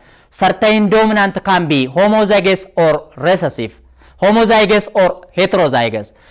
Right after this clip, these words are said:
by crossing with its recessive, by using the technique of back cross.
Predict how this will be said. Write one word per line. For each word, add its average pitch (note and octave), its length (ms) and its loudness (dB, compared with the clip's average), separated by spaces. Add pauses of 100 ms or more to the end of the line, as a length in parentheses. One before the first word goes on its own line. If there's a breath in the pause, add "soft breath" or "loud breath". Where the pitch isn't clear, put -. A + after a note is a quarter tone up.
(160 soft breath)
by D#3 220 2
crossing A3 440 0
with G3+ 240 0
its - 300 -10
recessive, E3+ 580 -2 (920)
by C#3+ 140 0
using F3+ 340 2
the F3 160 0
technique E3 340 -2
of C3+ 200 -2
back D#3 220 0
cross. G2+ 340 -12